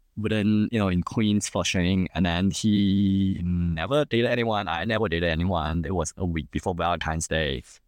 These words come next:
and then he just, um, and then we met for, like, a couple times. We, you know, like, we, we had, we had lunch. We went on, like,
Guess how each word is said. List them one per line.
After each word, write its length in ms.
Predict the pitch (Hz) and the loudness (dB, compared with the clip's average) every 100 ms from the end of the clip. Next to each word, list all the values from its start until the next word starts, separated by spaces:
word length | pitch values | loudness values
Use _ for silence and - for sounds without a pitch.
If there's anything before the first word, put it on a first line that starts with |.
| _ - | _ -2
and 120 | 101 | -2
then 100 | 95 | 0
he 180 | 113 95 | 0 0
just, 400 | 107 98 - - _ | 0 0 -4 -10 _
um, 600 | 87 85 85 85 82 82 - _ _ _ - | -2 0 2 0 2 0 -2 _ _ _ -4
and 100 | 139 | 0
then 60 | |
we 140 | 170 117 | 2 2
met 380 | 92 85 85 - _ | 0 0 -4 -6 _
for, 80 | - | -2
like, 140 | 80 - | -2 -2
a 60 | - | -6
couple 220 | - 120 | -4 -4
times. 400 | - 90 90 87 | -2 -2 -2 -4
We, 80 | - - | -8 -6
you 100 | 123 | -2
know, 160 | 82 65 | 0 0
like, 180 | 64 - | -4 -2
we, 200 | 82 73 | 0 0
we 100 | 85 | -2
had, 200 | 71 67 - | -4 -6 -8
we 100 | - | -10
had 120 | 69 | -6
lunch. 540 | 78 85 90 104 98 80 | -2 0 0 0 -2 -4
We 80 | |
went 260 | 78 80 85 | -4 0 0
on, 220 | 71 65 - | -2 -4 -8
like, 180 | 62 | -10